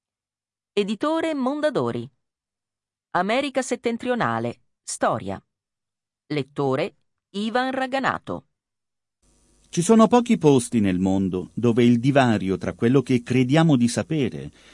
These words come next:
Speaker 2: e quello che sappiamo è tanto ampio quanto nel caso degli Stati Uniti.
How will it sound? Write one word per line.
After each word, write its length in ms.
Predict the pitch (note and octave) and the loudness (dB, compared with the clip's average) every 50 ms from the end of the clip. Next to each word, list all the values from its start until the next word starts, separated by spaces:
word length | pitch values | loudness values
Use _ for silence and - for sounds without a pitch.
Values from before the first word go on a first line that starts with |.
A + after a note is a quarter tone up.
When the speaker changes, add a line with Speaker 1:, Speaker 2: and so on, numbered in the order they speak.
| _ _ _ _ | _ _ _ _
Speaker 2:
e 260 | - E2+ F2+ F2+ - | -10 -8 -8 -6 0
quello 240 | - C#3 C#3 C3+ A#2 | 2 4 4 4 2
che 120 | - A#2+ | 2 0
sappiamo 720 | A#2+ - C3+ B2+ - - F3 F3 F3 E3+ D#3+ D3+ C#3 - - _ _ _ _ _ _ | 0 0 -2 -2 0 0 0 2 2 2 2 2 0 -2 -4 _ _ _ _ _ _
è 140 | - C3+ - | -2 -2 2
tanto 340 | - G#3 G#3+ F#3+ - G3 | 2 2 2 4 4 6
ampio 460 | F#3 F3+ F#3 G3 F3+ F3 F3 F#3 E3+ - | 6 6 6 4 0 2 2 2 2 2
quanto 420 | - - - D#3+ D#3 D3+ - D3+ | -2 0 2 4 4 4 4 4
nel 200 | C#3 C3 A#2+ A#2+ | 4 4 2 2
caso 340 | - C#3 C3+ C3+ A#2+ B2 A#2+ | 0 0 0 2 2 0 0
degli 460 | G#2 G#2+ G#2 G2+ F#2+ F#2+ F#2+ F#2+ E2+ | 0 0 -2 -2 -4 -4 -6 -6 -6
Stati 400 | - - - A#2+ B2+ A#2+ - B2 | -6 -2 -2 -2 -2 0 0 2
Uniti. 520 | B2+ B2+ A#2+ G#2+ E2 D#2+ - D2+ D2+ E2 | 4 4 4 4 2 0 -4 -8 -12 -12